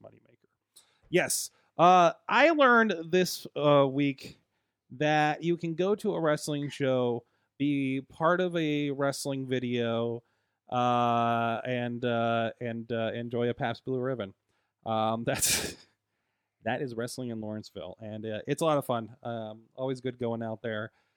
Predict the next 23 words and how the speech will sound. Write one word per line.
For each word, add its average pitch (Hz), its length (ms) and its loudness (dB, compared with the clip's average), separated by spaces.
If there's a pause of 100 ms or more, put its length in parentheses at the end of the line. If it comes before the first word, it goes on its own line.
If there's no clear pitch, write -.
(220)
and, 104 380 -8
uh, 101 280 -6
and, 104 280 -10
and 101 180 -14
bringing, 104 300 -8
uh, 98 260 -12
Missy 110 240 -12
and 95 100 -16
Dutters 101 300 -10
along 104 400 -10 (320)
for 110 80 -4
their, 101 320 -6
um, 95 280 -12 (260)
first 117 240 -4
impressions, 110 720 -10 (480)
uh, 101 280 -4
in 110 140 -14
person 107 280 -12
of 95 40 -16 (100)
K 104 120 -6
S 101 100 -10
W 104 380 -8
A. 98 160 -8